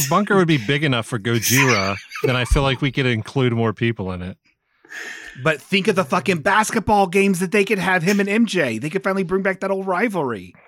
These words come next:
Speaker 1: I'm gonna preemptively vote no.
Speaker 2: M J Magic Johnson, I know that it's for M-, Michael Jordan, but I like, he's the real M J.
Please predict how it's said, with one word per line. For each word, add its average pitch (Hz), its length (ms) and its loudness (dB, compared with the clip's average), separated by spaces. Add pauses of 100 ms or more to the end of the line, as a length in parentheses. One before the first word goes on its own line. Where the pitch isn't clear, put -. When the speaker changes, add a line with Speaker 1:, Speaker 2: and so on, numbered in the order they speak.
(760)
Speaker 1:
I'm 131 140 0
gonna 185 160 6
preemptively 117 600 0
vote 101 220 -2
no. 101 360 -4 (1500)
Speaker 2:
M 160 120 0
J 127 200 0
Magic 127 320 0
Johnson, 120 380 -4
I 110 60 -6
know 117 180 0
that 110 140 -6
it's 101 140 -12
for 113 120 -14
M-, 104 300 -8
Michael 113 320 -10
Jordan, 95 500 -16 (180)
but 123 120 -2
I 120 60 -2
like, 117 200 -6
he's 139 240 -10
the 113 100 -6
real 104 240 -8
M 92 160 -14
J. - 140 -18